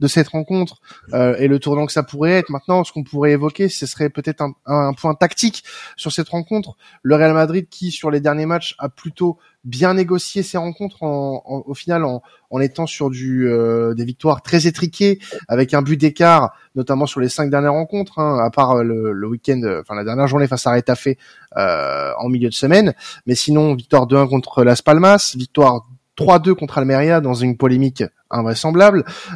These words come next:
une victoire un zéro face à Mallorca, un zéro face à Alaves. Et, euh, de son côté, bah, l'Atlético qui, euh,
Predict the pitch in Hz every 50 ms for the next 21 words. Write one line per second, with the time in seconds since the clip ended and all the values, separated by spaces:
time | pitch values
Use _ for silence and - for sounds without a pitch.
0 | 147 _ _ _ - 165 160 156 147 180 170 160 156 143 160 156 147 - 139 -
1 | - 127 117 117 120 127 123 - - 196 196 202 202 - - _ _ - 185 185
2 | 160 156 180 175 180 160 - 139 127 - 139 123 120 123 143 175 214 233 - -
3 | - - _ - - - - - - - _ _ _ _ _ _ _ _ _ _
4 | _ _ - 165 175 175 175 175 170 160 170 160 - 226 208 - 196 - - 196
5 | 214 254 285 302 294 - - 127 147 151 160 170 170 - 208 - - 175 - -
6 | 208 233 226 - - - 185 196 214 220 214 202 180 165 156 147 139 139 135 131
7 | 123 120 120 117 117 113 107 92 78 73